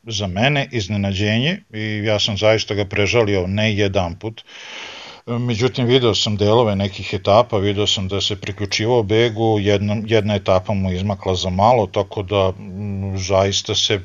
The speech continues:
vratio u neku formu od pre pet, šest godina, e, i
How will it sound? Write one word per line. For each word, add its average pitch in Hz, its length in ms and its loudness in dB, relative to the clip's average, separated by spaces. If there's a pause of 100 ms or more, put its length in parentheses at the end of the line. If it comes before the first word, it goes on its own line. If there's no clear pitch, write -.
(100)
vratio 107 880 0
u 104 180 -6
neku 101 300 -4
formu 101 360 0
od 90 100 -4
pre 95 160 -4
pet, 95 220 -2
šest 90 280 -4
godina, 95 400 -4 (760)
e, - 40 -16 (380)
i 110 220 -2